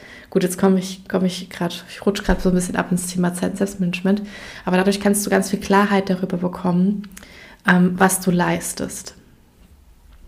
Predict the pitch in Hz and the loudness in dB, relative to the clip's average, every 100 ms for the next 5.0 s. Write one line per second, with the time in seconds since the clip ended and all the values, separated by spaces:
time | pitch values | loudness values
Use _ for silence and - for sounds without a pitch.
0 | - - 185 185 196 196 196 190 - - | -8 4 4 6 6 4 2 -2 -2 2
1 | 214 190 185 196 196 - - - - - | 4 4 4 2 0 -8 -16 -20 -18 -18
2 | - - - - 196 196 214 214 208 196 | -18 -20 -14 0 2 4 2 4 4 4
3 | 190 190 - 196 196 208 226 - - 214 | 2 0 0 2 4 4 2 -2 -2 0
4 | 214 - 190 - 202 202 - 180 190 214 | 0 0 -2 0 -2 -2 -2 0 0 -2